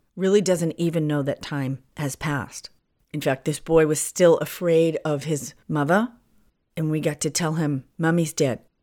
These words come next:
You don't need to be afraid of her anymore." And he was relieved. And for me, this work goes way beyond just some guided visualization.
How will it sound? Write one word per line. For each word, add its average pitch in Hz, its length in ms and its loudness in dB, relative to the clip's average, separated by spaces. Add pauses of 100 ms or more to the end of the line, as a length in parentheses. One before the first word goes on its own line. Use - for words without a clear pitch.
(200)
You 156 100 -4
don't 147 160 -2
need 151 160 -2
to - 80 -8
be 143 160 -2
afraid 135 300 -4
of 131 100 -10
her 131 140 -6
anymore." 123 420 -6 (560)
And 165 100 0
he 180 80 4
was 180 200 0
relieved. 147 560 -4 (640)
And 160 120 -8
for 202 80 -8
me, 240 140 2
this 214 220 0
work 196 180 2
goes 170 200 0
way 170 300 2
beyond 160 480 0
just 151 320 -6
some 139 300 -2
guided 139 420 -4
visualization. 135 1080 -4